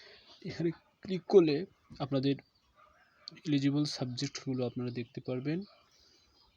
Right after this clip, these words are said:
তো এখানে বিভিন্ন সাবজেক্ট কিন্তু এলোমেলো অবস্থায় আছে।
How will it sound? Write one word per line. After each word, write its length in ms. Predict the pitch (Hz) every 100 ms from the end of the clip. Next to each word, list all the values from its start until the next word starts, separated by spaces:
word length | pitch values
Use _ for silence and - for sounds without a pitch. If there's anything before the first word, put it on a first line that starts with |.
| _ -
তো 100 | -
এখানে 560 | 135 - 170 170 170 - _ _ _ _ -
বিভিন্ন 540 | 135 143 139 170 180
সাবজেক্ট 540 | 170 - 127 127 160 - - -
কিন্তু 320 | 156 147 147 143
এলোমেলো 400 | 147 139 135 127
অবস্থায় 360 | 120 - 123
আছে। 300 | 120 - 190